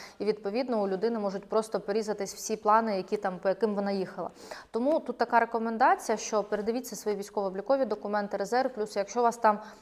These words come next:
немає актуальної інформації про військово-лікарську комісію, однозначно оновіть цей документ, тому що це той обов'язок, який треба виконувати, за невиконання якого наступають дуже неприємні наслідки.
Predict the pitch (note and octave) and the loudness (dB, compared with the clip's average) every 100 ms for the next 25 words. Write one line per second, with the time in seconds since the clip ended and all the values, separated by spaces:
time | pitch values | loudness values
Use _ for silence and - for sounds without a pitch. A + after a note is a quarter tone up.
0 | - A3 A3 G#3 G3 G3+ G3+ G3+ F#3+ F#3 | -4 2 6 6 4 4 6 6 4 -4
1 | F#3 G3+ A3+ A#3 G#3+ G#3 G3 G3+ G#3 G3+ | -6 -2 0 0 -2 -4 -6 -2 -2 0
2 | G#3 G#3 - - G#3+ C4 F4+ B3+ G#3+ - | -2 -4 -8 -8 -4 -2 0 0 -2 -2
3 | - G3+ G#3+ A3 C4 C4 A3 G#3+ G#3+ G3+ | -4 -2 0 2 0 2 -2 0 0 0
4 | F#3 - - F#3 - B3+ F#4 G4 - G#3+ | -4 -8 -8 -6 -4 0 -2 -2 -4 -2
5 | G#3+ - G#3+ G3+ F#3 - G#3 A3+ A3 G#3 | -2 0 2 4 2 0 2 2 2 4
6 | C4 C4+ G3+ G#3 G3+ G#3+ G#3+ G#3 F#3+ F#3+ | 6 6 4 0 -2 -2 2 4 4 0
7 | G3 D4+ F4+ A3+ G3+ G3 G#3 G#3 G#3+ A3 | 2 2 4 4 4 2 0 0 0 0
8 | G#3+ G#3+ G#3+ D#4+ C#4+ G#3+ - G#3 A#3+ C4 | 0 0 0 2 2 0 -4 2 6 6
9 | G#3 G#3+ G3+ G3 F#3+ G3 F#3+ F#3 E3 E3 | 4 0 -4 -6 -4 -4 -4 -6 -8 -10
10 | - - - | -14 -18 -20